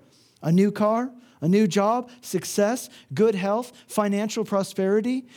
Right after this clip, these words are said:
You can ask for any of those things, but let me show you what Solomon asked for. It says in verse seven, Solomon said, "O Lord my God, you made me king, even though I'm just a little child. I don't even know how to come in and go out."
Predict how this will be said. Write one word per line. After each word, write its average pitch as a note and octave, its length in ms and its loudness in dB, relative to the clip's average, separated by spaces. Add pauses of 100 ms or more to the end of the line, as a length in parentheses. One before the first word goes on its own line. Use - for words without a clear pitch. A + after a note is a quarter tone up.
(100)
You C4 200 4
can C#4 180 2
ask B3 320 0
for G#3 160 0
any G#3+ 160 4
of F#3+ 100 2
those F#3+ 220 2
things, A3+ 320 0
but G3 100 0
let G#3 140 2
me B3 80 4
show G#3+ 180 2
you G#3+ 160 4
what E3+ 140 0
Solomon E3 580 0 (260)
asked C#3 320 -4
for. C#3 220 -2
It C#3+ 80 -4
says F#3 220 2
in E3+ 100 2
verse D#3 220 0
seven, D3+ 420 0 (760)
Solomon F3 380 0
said, D3+ 400 0 (540)
"O F#3+ 80 4
Lord F#3+ 260 2
my F#3+ 140 0
God, G3 260 0
you F3 80 -4
made F#3 220 -2
me F#3+ 100 0
king, A3+ 540 0 (200)
even A3+ 280 2
though A3 160 6
I'm G3+ 220 2
just F#3+ 280 0
a F3+ 60 4
little F3 340 2
child. D3 640 -2 (220)
I F3 80 4
don't G#3 180 4
even F#3+ 240 4
know F3+ 180 2
how E3+ 200 0
to D#3 80 -2
come F3 320 -2
in F3 140 0
and D#3 140 0
go E3 220 2
out." C3+ 420 -4